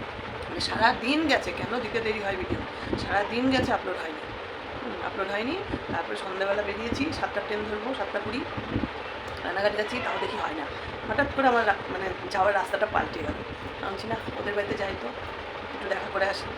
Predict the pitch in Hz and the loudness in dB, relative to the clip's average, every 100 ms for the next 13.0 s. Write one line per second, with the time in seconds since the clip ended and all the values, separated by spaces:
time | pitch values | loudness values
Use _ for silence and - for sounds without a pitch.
0 | - 190 180 190 180 180 185 180 180 - | -4 -2 0 0 -2 -2 -4 -4 -6 -4
1 | 175 226 277 - - 156 - 160 160 - | -4 -2 -2 -2 -2 -2 -2 -4 -6 -6
2 | - - - - - - - 1047 1017 202 | -6 -6 -6 -6 -8 -8 -6 -4 4 4
3 | 233 - 226 226 202 202 - 233 220 262 | 4 0 -2 2 4 4 4 2 2 -4
4 | - 247 185 175 175 180 254 - - - | -2 -2 -2 -4 -4 -4 -4 -6 -6 -6
5 | - - 185 190 196 196 180 - 180 196 | -6 -2 -2 0 -2 0 -2 0 0 0
6 | 196 202 190 170 202 240 233 294 - - | 0 0 0 -2 0 0 0 -2 -4 -6
7 | - - 190 - 196 196 190 - - - | -6 -4 -4 0 2 2 0 -2 -6 -8
8 | - - - 208 202 214 214 185 - - | -6 -6 0 2 2 0 -2 -2 -2 -4
9 | - - 185 - 202 190 190 202 202 - | -4 -2 -4 -2 -2 0 4 2 2 -4
10 | - - - 185 - 202 - - - 196 | -8 -8 -2 -2 0 -2 -2 -6 -6 -4
11 | 185 180 185 190 226 214 202 190 185 185 | -2 2 2 2 4 4 6 4 2 0
12 | 180 180 180 170 180 180 185 175 170 160 | 0 0 -2 -4 -2 -2 0 -2 -2 -4